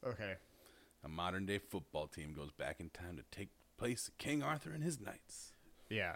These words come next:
Speaker 1: so
Speaker 2: Crazy.
Speaker 1: that I
Speaker 2: Nineteen ninety-two.
Speaker 1: So, okay, I was five. So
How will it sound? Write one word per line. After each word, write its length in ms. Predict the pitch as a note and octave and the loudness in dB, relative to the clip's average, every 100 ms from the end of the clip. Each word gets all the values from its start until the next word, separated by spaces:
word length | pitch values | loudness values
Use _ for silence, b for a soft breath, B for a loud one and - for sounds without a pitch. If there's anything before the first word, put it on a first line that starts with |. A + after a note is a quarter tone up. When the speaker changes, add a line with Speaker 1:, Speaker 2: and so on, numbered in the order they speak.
| - | -4
Speaker 1:
so 460 | - B2+ A2 G2+ G2 - - - - | -2 2 4 2 -2 -8 -20 -16 -6
Speaker 2:
Crazy. 520 | D#2 D#2 D#2+ B1+ C#2+ - - G#2+ G#2+ | -2 0 -2 -4 -10 -14 -18 -8 2
Speaker 1:
that 360 | A#2 A#2 A2 - | 4 4 2 -2
I 260 | G#2+ G#2+ G#2+ | 0 2 4
Speaker 2:
Nineteen 360 | - G#2 G#2+ F2 | 2 0 -2 -4
ninety-two. 680 | F2 F#2 - - - F#2 D2 - - - - - | -4 -6 -8 -8 -6 -6 -6 -12 -20 -20 -18 0
Speaker 1:
So, 120 | C#3+ | 4
okay, 120 | C#3 B2+ | 10 10
I 80 | |
was 120 | A2+ - | 10 8
five. 440 | C3+ A#2+ G#2 F#2+ - - - C6+ G#5+ - - - | 8 8 8 2 -8 -10 4 4 4 -4 -20 -10
So 200 | C3 | -4